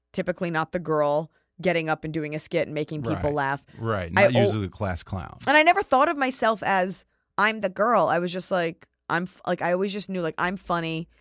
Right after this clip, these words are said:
Speaker 1: and the gender gets blurred a little bit. And it became an issue when I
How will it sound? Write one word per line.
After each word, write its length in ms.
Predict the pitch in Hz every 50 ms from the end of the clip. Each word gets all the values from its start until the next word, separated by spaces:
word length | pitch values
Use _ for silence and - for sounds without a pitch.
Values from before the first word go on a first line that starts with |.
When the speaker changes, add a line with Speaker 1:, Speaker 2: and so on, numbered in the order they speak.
| _ _ _ _ _
Speaker 1:
and 140 | 160 170 170
the 80 | 165
gender 280 | 160 151 170 151 160 160
gets 220 | 160 170 147 -
blurred 300 | - _ 165 160 147 143
a 20 | 143
little 220 | 127 123 120 123
bit. 260 | - - 98 - - _ _ _ _ _ _
And 140 | - 202
it 60 | 208 202
became 320 | 233 214 - 247 247 247
an 80 | 247 254
issue 260 | 269 254 - 220 208
when 140 | 202 196 196
I 180 | 190 185 -